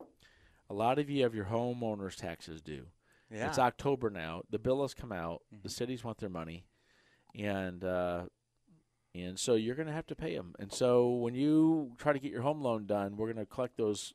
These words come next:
Speaker 1: those escrows at closing. Make sure you're prepared for that.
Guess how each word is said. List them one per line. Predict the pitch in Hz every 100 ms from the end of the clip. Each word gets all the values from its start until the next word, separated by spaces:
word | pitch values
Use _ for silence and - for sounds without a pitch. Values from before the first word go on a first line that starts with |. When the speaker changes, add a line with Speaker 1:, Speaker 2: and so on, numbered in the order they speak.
| -
Speaker 1:
those | 101 98 - _ _
escrows | 107 - - 92 90
at | -
closing. | - 110 101 82 80 _ _ - - - _ -
Make | 104
sure | 143
you're | 127
prepared | 113 - 123 117
for | 110
that. | 95 98